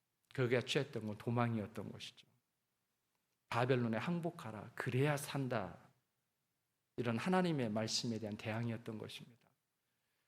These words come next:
그러니까 바벨론에 대한 대항은 자기의 나라를 살리기 위해서 적과 싸운 대항이 아니었던 것이에요.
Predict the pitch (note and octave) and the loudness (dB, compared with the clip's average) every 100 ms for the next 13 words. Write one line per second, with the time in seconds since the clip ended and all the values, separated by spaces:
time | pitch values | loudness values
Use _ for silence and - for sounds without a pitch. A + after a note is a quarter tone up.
0 | - D#3+ D#3 C3 C3+ D3+ A3 A3+ G#3+ D#3 | -6 2 2 4 8 12 12 10 8 6
1 | B2+ A#2+ A#2+ A2+ G#2+ C#3 C#3 G#2 G#2 - | 4 2 0 0 -2 -2 -2 -6 -8 -20
2 | _ _ _ _ _ - C#3+ D3+ D3+ A#2+ | _ _ _ _ _ 0 2 8 8 8
3 | A2 C#3+ C#3 C3 - A3 A3 A#3 G3 A2+ | 6 6 4 4 4 2 2 2 0 0
4 | A2+ A#2 A2+ G#2+ G2+ B2+ B2 - - B2+ | 0 0 0 -6 -6 -6 -8 -4 0 0
5 | - F3+ D#3 D#3+ C#3+ A#2 A2+ A2 A#2 F2+ | 4 4 4 2 2 2 2 2 0 -2
6 | A2+ A#2+ A#2 B2+ A#2+ - - - | -2 -2 -2 -4 -6 -8 -12 -12